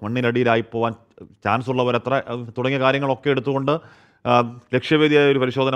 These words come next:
മാത്രമേ ഇനിയിപ്പോൾ സാധ്യമാവുള്ളൂ. ഇന്നിപ്പോൾ അഞ്ചാം ദിനമാണ്. ആ, ഇനി അങ്ങോട്ട് നീങ്ങുന്തോറും പരിശോധനയും ദുഷ്കരമാവുന്നൊരു കാലമുണ്ടാകും. ആ, വളരെ പെട്ടെന്ന് അത് ഉണ്ടാവുകയും വേണം. വിജയകുമാർ, നമ്മൾ പറഞ്ഞു വന്നത് ആ മിസ്സിംഗ് കണക്കിൽ കൃ-, കൃത്യമായ ക്ലാരിറ്റി ആറാം നാളും ഏഴാം നാളും ഒക്കെ ഉണ്ടായേ മതിയാവും. കാര്യം നമ്മൾ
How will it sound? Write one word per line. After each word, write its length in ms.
മാത്രമേ 260
ഇനിയിപ്പോൾ 280
സാധ്യമാവുള്ളൂ. 380
ഇന്നിപ്പോൾ 260
അഞ്ചാം 400
ദിനമാണ്. 360
ആ, 20
ഇനി 80
അങ്ങോട്ട് 300
നീങ്ങുന്തോറും 440
പരിശോധനയും 600
ദുഷ്കരമാവുന്നൊരു 640
കാലമുണ്ടാകും. 520
ആ, 80
വളരെ 180
പെട്ടെന്ന് 280
അത് 100
ഉണ്ടാവുകയും 380
വേണം. 140
വിജയകുമാർ, 240
നമ്മൾ 180
പറഞ്ഞു 200
വന്നത് 280
ആ 40
മിസ്സിംഗ് 320
കണക്കിൽ 280
കൃ-, 220
കൃത്യമായ 380
ക്ലാരിറ്റി 520
ആറാം 240
നാളും 280
ഏഴാം 160
നാളും 200
ഒക്കെ 100
ഉണ്ടായേ 280
മതിയാവും. 400
കാര്യം 160
നമ്മൾ 320